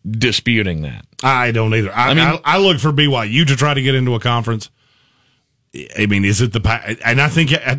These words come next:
Speaker 2: if you're a group of five team, you have to be looking at Cincinnati and Coastal Carolina going, "What more could you possibly
Speaker 1: I st-,
Speaker 2: do?"
Speaker 1: I, you know, I still think we need to go sixteen teams. Uh, sixteen teams in all the Power Fives.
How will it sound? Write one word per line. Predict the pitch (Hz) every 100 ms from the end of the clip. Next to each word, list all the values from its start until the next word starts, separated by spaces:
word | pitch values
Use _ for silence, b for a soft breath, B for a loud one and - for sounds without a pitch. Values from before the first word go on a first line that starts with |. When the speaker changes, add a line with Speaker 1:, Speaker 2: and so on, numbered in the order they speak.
| 120 120 _ _ _ _ -
Speaker 2:
if | 113
you're | 147
a | 135
group | 143 147
of | 123
five | 143 147
team, | 156 156
you | 127
have | 135
to | 120
be |
looking | 123 117 110
at |
Cincinnati | 131 123 117 120 113
and | 101
Coastal | 117 110 101 98
Carolina | 127 110 107 101
going, | 95 87 78
"What | 95 104 110 117 120 120 120
more | 110 107 95
could | 101 92
you |
possibly | 90 95 87 92
Speaker 1:
I | 87
st-, | 82 71
Speaker 2:
do?" | 62
Speaker 1:
I, | 82 135
you | 120 131
know, | 120
I | 120
still | 131 - 131
think | - 113 107
we | 107
need | 107 101
to |
go | 95 98
sixteen | - 110 98 113 101 98
teams. | 92 76 - - - -
Uh, | 98 92 90 80 - 50
sixteen | - - 156 - 147
teams | 131 117 104
in | 104
all | 98 90
the |
Power | 101 87 82
Fives. | 76 57 - -